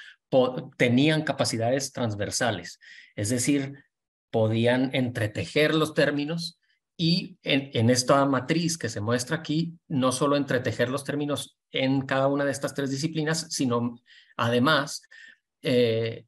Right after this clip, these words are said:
poder entretejer los términos entre estas disciplinas, ¿no? Entonces, de pronto se empieza a, a encontrar que esta estructura, eh, empieza a generar capacidades, eh, como la de,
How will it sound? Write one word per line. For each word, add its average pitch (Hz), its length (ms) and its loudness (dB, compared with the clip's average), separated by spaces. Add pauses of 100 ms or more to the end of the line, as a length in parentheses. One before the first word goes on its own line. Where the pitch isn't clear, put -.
(120)
poder 131 260 4
entretejer 139 580 -2
los 147 160 -6
términos 147 500 -6
entre 160 480 -2
estas 127 300 -8
disciplinas, 98 640 -10
¿no? 143 200 -2
Entonces, 123 520 -2
de 120 120 0
pronto 120 320 0
se 135 100 -2
empieza 131 520 -2 (460)
a, 104 500 0
a 110 80 0
encontrar 110 500 -2
que 127 100 -4
esta 127 440 0
estructura, 160 920 -2 (240)
eh, 156 260 -6
empieza 131 340 -2
a - 40 -4
generar 120 360 0
capacidades, 131 840 -2 (340)
eh, 123 460 2
como 127 400 2
la 123 300 -4
de, 147 600 -4